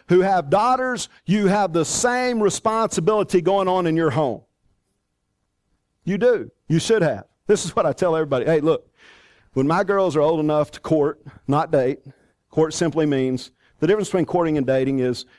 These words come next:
you take your father with you. Okay? And so my girls will be allowed to court.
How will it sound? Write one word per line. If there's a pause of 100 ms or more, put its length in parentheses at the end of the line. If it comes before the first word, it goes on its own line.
(120)
you
take
your
father
with
you. (1300)
Okay? (1400)
And
so
my
girls
will
be
allowed
to
court.